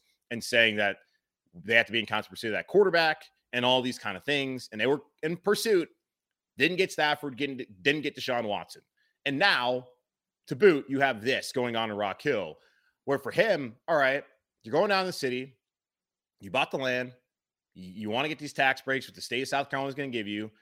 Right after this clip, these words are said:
you wanna get the local taxpayer funding, which Rock Hill was gonna give you. Now, the bonds, part of the bond issue was that the Panthers needed to give the, the loaner for the city of Rock Hill enough of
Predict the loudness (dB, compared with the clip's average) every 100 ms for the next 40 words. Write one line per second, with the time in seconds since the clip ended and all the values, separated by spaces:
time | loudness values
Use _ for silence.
0 | -12 -6 -4 -4 -2 0 0 0 -2 -2
1 | 0 0 -2 -6 -4 -4 -4 -6 -8 -8
2 | -6 -4 -4 -4 -6 -4 -4 -2 -4 -2
3 | -4 -4 2 2 4 0 -4 -14 _ _
4 | _ 0 2 2 0 0 2 2 -2 -6
5 | -4 -4 -2 -2 -2 0 0 0 -2 _
6 | _ -12 -2 -2 -2 -6 -6 -8 -8 -4
7 | 0 -2 -4 _ _ _ -12 -12 -14 _
8 | _ -6 -2 2 2 2 -4 -6 -10 -14
9 | -8 -6 -2 0 0 0 0 0 -2 -10
10 | _ _ _ -12 -6 -2 0 -2 -8 -4
11 | -2 0 -2 -4 -10